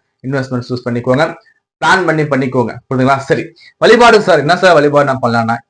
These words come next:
நம்ம சொல்லக்கூடியது வந்து ஸ்ரீரங்க வழிபாடு வச்சுக்கோ. ஸ்ரீரங்கநாதருக்கு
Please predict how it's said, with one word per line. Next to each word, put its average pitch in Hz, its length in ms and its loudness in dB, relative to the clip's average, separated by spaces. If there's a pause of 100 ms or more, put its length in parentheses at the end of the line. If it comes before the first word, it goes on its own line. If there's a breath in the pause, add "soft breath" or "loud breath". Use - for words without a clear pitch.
(100)
நம்ம 123 200 -2
சொல்லக்கூடியது 143 460 2
வந்து 151 140 -2
ஸ்ரீரங்க 185 520 4
வழிபாடு 120 340 0
வச்சுக்கோ. - 260 -10
ஸ்ரீரங்கநாதருக்கு 147 920 0